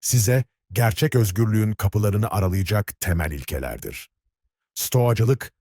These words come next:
hayatın dalgalarını dinginlikle karşılamayı,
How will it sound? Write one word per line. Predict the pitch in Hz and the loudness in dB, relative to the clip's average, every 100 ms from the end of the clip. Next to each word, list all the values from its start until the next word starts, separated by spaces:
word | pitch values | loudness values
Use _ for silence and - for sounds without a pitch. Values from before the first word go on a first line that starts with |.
| _ | _
hayatın | - 127 123 151 151 | 2 4 4 2 2
dalgalarını | 120 120 113 117 113 120 | 2 2 2 2 4 2
dinginlikle | 95 107 113 117 - 98 | 2 2 2 2 0 -4
karşılamayı, | 87 85 80 78 78 90 | -2 -4 -4 -4 -2 0